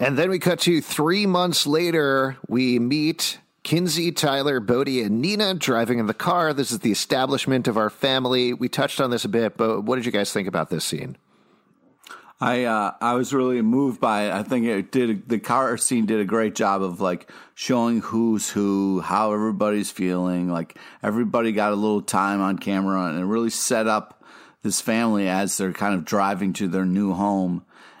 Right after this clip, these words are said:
Speaker 2: And, like, I'm so happy 'cause I was so worried because Gabriel Rodriguez's art is so beautiful. You better take time during the show and, like, show us amazing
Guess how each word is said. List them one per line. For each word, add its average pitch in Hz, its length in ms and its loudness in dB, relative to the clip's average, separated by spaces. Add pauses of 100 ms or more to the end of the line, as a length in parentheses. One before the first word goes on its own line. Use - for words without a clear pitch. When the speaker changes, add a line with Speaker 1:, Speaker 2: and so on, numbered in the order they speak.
(120)
Speaker 2:
And, 110 180 2
like, 107 400 -2 (440)
I'm 147 480 0 (100)
so - 720 0
happy 120 360 0
'cause 104 200 -2
I 113 60 2
was 107 160 0
so 135 300 0
worried 123 480 0
because 101 300 -2
Gabriel 131 320 2
Rodriguez's 117 540 -2
art 107 280 2
is 104 100 -6
so 123 280 -2
beautiful. 104 640 -2 (320)
You 120 200 0
better 135 280 0
take 127 380 -2
time 135 420 0
during 131 300 0
the 127 100 0
show 117 680 -2
and, 104 180 -2
like, 101 320 -4 (240)
show 135 640 -2
us 120 200 -2
amazing 110 840 -2